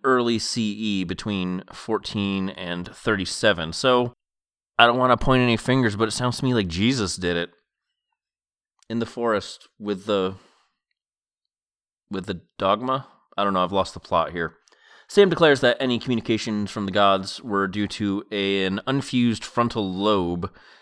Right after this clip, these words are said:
per some book she read, which I meant to look up as well, and I didn't, 'cause I'm just bad at this. Shadow insists, though, that the gods just used to be more present on Earth in the old days,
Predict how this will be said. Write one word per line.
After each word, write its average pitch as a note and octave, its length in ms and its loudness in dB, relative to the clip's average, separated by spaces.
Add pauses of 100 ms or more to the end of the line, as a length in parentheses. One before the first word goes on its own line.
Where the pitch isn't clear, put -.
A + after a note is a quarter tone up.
(140)
per A2 140 0
some F#2+ 280 -2
book G2 180 -2
she - 160 -8
read, E2+ 220 0
which F#2 240 -6
I G2+ 80 -2
meant G2+ 240 -2
to G2 100 -6
look F#2 180 -4
up F2+ 140 0
as F2+ 160 -6
well, F#2+ 160 0
and F2+ 80 -2
I F2+ 80 0
didn't, F#2 300 -4
'cause - 160 -14
I'm C3+ 260 -6 (640)
just - 260 -12
bad A2+ 200 -2
at - 140 -8
this. E2 220 -8 (540)
Shadow E3 300 2
insists, C#3+ 320 -2
though, A#2+ 180 2
that A2+ 200 -2
the A#2+ 60 -2
gods C3 640 2 (1000)
just F3+ 220 -2
used F3 160 -2
to C#3 60 -4
be C3+ 100 6
more C#3 180 4
present A#2+ 440 2
on F#2 160 -2
Earth C3 240 2
in F2 100 -2
the E2 100 -4
old D#2+ 200 -4
days, D#2+ 360 -2